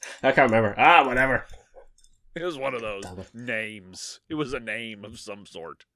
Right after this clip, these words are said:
Speaker 2: In
Speaker 1: Damn
Speaker 2: that
Speaker 1: you, Hispanic
Speaker 2: instance, you
Speaker 1: guy.
Speaker 2: were right. It was a name. Uh,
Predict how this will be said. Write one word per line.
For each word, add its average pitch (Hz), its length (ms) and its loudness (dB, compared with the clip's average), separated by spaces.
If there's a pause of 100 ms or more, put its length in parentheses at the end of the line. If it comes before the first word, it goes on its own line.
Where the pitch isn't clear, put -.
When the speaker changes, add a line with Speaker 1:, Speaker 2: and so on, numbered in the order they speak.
(880)
Speaker 2:
In 131 120 -8
Speaker 1:
Damn 139 40 -6
Speaker 2:
that 143 260 2
Speaker 1:
you, - 60 -10 (100)
Hispanic 98 320 -8
Speaker 2:
instance, - 180 -14
you 98 80 -8
Speaker 1:
guy. 95 60 -4
Speaker 2:
were 90 120 -4
right. 85 300 -10
It 95 120 -14
was 90 200 -16
a 92 60 -18
name. 76 220 -16 (800)
Uh, 110 260 -4